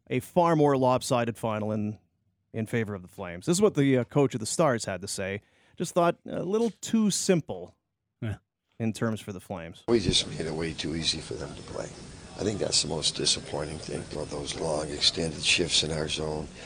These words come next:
Speaker 3: when we had chances to ice it and get it out. All that does is feed their energy.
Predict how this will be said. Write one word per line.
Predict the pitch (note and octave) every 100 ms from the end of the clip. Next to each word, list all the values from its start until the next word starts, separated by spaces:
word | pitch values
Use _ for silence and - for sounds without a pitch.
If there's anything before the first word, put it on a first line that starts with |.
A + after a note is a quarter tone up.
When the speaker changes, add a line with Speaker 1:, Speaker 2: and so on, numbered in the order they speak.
| - - - -
Speaker 3:
when | -
we | D#2+
had | D#2 D2+
chances | - D#2 D2+ -
to | - E2+
ice | D#2 C#2+
it | - -
and | D2+
get | D#2 D2+
it | F2
out. | D#2+ D#2 - -
All | G2 F2+
that | E2 D2 -
does | D#2+ D2+
is | -
feed | - - D#2
their | F#2+ D#2+ E2
energy. | E2 D#2 D#2